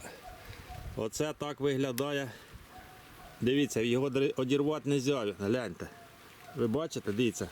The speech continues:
аж кущ шатається, а він не одривається, гляньте. Ось, о, дивіться, одірвав. І з такою ягодою, дивіться, дев'ять грам.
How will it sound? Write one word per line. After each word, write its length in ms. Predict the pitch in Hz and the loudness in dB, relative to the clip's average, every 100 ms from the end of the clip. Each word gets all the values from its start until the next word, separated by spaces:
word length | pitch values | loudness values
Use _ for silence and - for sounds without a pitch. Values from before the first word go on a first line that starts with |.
| - | -4
аж 220 | 113 - | -6 -6
кущ 360 | - 208 156 - | 2 4 4 2
шатається, 540 | 123 - 104 87 98 | -2 -4 -2 0 0
а 40 | 110 | 2
він 120 | 135 | 2
не 100 | 139 | 2
одривається, 640 | 127 135 123 101 85 - | 2 2 2 2 0 0
гляньте. 320 | 175 92 - - - - - - - 698 698 - - - - - - - - | 0 0 -4 -12 -14 -18 -18 -14 -14 -14 -10 -10 -8 -10 -10 -10 -10 -10 -4
Ось, 200 | 117 - | -2 0
о, 60 | 101 | 2
дивіться, 360 | 101 95 - | 2 2 0
одірвав. 500 | 95 120 123 113 90 - - - - - - - - - - | 2 4 4 4 0 -4 -16 -20 -20 -20 -14 -12 -12 -14 -2
І 140 | 113 101 | 0 0
з 80 | |
такою 500 | 117 113 139 139 131 | -2 0 2 4 4
ягодою, 600 | 120 143 147 135 110 101 98 | 4 2 2 4 6 6 8
дивіться, 380 | 110 98 - | 6 4 2
дев'ять 340 | 90 135 147 98 | 2 4 4 4
грам. 380 | 104 113 107 | 2 2 0